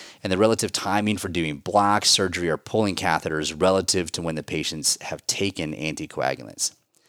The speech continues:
There's lots of other stuff out there, apps for accessing journal articles like Browsine or Read,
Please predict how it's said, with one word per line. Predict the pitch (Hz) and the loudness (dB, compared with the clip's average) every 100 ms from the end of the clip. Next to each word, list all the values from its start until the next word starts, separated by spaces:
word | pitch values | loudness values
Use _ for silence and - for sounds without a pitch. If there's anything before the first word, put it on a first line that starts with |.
| _ _ _ - | _ _ _ -4
There's | 110 | 0
lots | 98 98 95 101 | 4 6 6 4
of | 107 | 4
other | 92 85 | 2 2
stuff | - 76 | 0 2
out | 65 65 | 0 -2
there, | 69 52 - - | -4 -10 -8 -2
apps | 98 101 - | 0 2 0
for | 98 85 | 0 -4
accessing | - - 87 - 78 | -2 -2 2 0 0
journal | - 120 120 | 0 4 4
articles | 110 104 101 98 95 | 4 2 2 2 2
like | 85 65 69 | 0 -2 -4
Browsine | 82 73 69 104 104 101 98 98 | -2 0 0 0 0 0 -2 -4
or | 85 73 | -4 -4
Read, | 139 98 98 98 95 | -2 -2 0 0 -2